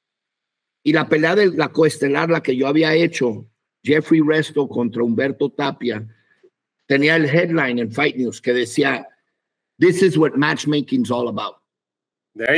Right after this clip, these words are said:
Speaker 2: you go, man, ¿eh?
Speaker 1: Y siendo mi primera pelea de que hice en mi vida, en mi carrera de Golden Boy, me dio el, el, el comfort de que, ¿sabes qué? Sí es para ti.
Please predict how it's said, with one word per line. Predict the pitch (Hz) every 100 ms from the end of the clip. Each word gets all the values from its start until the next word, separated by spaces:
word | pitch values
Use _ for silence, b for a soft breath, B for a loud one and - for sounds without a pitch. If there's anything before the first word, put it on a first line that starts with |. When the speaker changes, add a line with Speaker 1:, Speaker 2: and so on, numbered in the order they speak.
| 160
Speaker 2:
you |
go, | 120 127 113
man, | 107 110 120
¿eh? | 104 120 147 151
Speaker 1:
Y | 202 202 185 _ _ _ _ _
siendo | - - 185 208 220 220
mi | 208 160
primera | 139 139 156 180 160
pelea | 139 147 139 - _ _ _ _ - _ _ _ _ _ _ 113
de | 113
que | 123
hice | 127 - 165
en | 151 123 113 110
mi | 117
vida, | 135 151 143
en | 127
mi |
carrera | 107 120 131 156
de | 147 123
Golden | 147 147 131
Boy, | 120 113 107 _ _ _ _ _ _
me | 117 131
dio | 147
el, | 160 147 123
el, | 127 110 -
el | 120 110
comfort | 127 151 139 135
de | 117
que, | 117
¿sabes | 110 131 135 -
qué? | 151
Sí | 147 - 127
es | 120
para | - 117 98
ti. | - 82